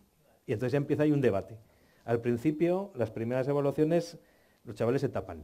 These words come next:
entre ellos. Asumen, trabaja uno más que otro, bueno, pues bien. Y luego ya empieza a haber tirantes, y sobre todo si pinchas un poco, pues ya empiezan, "Es que este no hace nada, que no sé qué, guau".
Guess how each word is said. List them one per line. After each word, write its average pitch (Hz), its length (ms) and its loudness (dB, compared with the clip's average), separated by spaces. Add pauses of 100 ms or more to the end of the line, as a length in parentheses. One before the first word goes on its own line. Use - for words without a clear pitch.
entre 95 300 -6
ellos. 78 220 -10 (920)
Asumen, 113 600 -4
trabaja 113 320 0
uno 113 180 -2
más 117 220 -4
que 123 100 -4
otro, 147 340 -2
bueno, 104 280 -8
pues 104 120 -20 (360)
bien. 92 160 -8 (760)
Y 123 100 -6
luego 117 180 2
ya 120 60 2
empieza 110 260 -4
a 101 40 -2
haber 95 140 -4
tirantes, 98 680 -8
y 117 100 -14
sobre 98 220 -4
todo 110 140 -2
si 110 100 -4
pinchas 113 320 -2
un 123 140 0
poco, 151 480 4
pues 120 140 -4
ya 107 80 -2
empiezan, 107 280 -4
"Es 110 120 -8
que 151 60 -8
este 139 120 -8
no 135 80 -4
hace 131 100 -8
nada, 190 320 -10
que 175 60 -8
no 160 80 -8
sé 170 80 -8
qué, 214 180 0
guau". 220 220 0